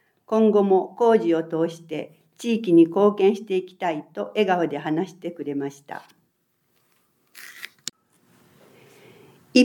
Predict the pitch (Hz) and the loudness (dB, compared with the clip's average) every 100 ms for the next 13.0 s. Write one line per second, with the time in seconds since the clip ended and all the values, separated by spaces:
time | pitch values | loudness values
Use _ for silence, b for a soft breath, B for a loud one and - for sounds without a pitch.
0 | 254 185 170 180 196 196 190 185 165 - | 4 4 6 6 6 4 8 8 6 -2
1 | - 196 196 226 190 180 175 175 233 233 | 4 6 8 4 4 2 2 2 4 4
2 | 226 180 156 165 156 - 135 135 - b | 4 4 4 4 0 0 -4 -4 -8 b
3 | b b b b _ - 233 240 247 240 | b b b b _ 4 8 8 6 2
4 | - 240 226 233 - 156 156 170 170 220 | 0 4 4 4 0 -4 0 0 4 6
5 | 220 208 208 202 165 143 - - 226 240 | 6 6 6 4 4 0 -4 -2 2 2
6 | 233 240 - 214 190 - - 226 226 233 | 4 2 2 0 -2 -6 -8 -6 -2 -2
7 | 208 214 151 143 147 170 156 151 139 - | -2 -4 -8 -8 -10 -8 -4 -4 -6 -10
8 | - _ _ _ _ _ _ 190 - 240 | -20 _ _ _ _ _ _ -16 -8 2
9 | 220 220 185 190 208 190 165 160 156 180 | 2 2 0 2 0 0 0 0 0 0
10 | 180 - 135 - - 196 240 214 175 151 | -2 -10 -12 -12 -4 2 4 4 0 -2
11 | 156 175 170 170 196 226 233 240 - 175 | 2 4 4 0 -2 -4 -2 -4 -4 -2
12 | 160 147 175 175 165 160 156 156 143 | -2 -2 -2 0 0 -4 -8 -8 -10